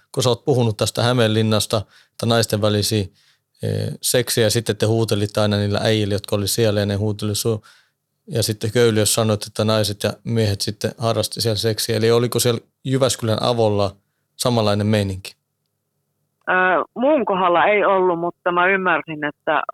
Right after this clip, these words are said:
Speaker 2: ö, on, että tota, moni meni sinne, kun miehet ja naiset sai mennä mettälenkille niinku keskenään, niin mä ymmärsin niin, että kyllä moni siellä niinku, tota, <laughs>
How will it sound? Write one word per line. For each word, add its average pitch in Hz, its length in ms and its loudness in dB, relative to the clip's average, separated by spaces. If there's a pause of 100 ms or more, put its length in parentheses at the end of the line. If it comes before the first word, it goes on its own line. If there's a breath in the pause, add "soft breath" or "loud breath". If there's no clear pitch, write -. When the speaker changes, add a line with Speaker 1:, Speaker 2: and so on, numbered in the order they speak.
(160)
Speaker 2:
ö, 139 220 2
on, 151 260 0 (140)
että 131 320 -4
tota, 135 380 -2
moni 160 260 -2
meni 139 280 -2
sinne, 143 280 -4 (420 loud breath)
kun 165 160 -2
miehet 165 300 0
ja 160 60 -4
naiset 151 320 -2
sai 143 140 -2
mennä 143 260 -4
mettälenkille 131 880 -4
niinku 127 260 -8 (100)
keskenään, 131 560 -6 (100)
niin 135 160 -4
mä 127 100 0
ymmärsin 135 500 -4
niin, 127 220 -8
että - 260 -10
kyllä 135 160 -4
moni 131 320 -4
siellä 117 260 -2
niinku, 120 280 -12 (100)
tota, - 200 -4
<laughs> - 220 0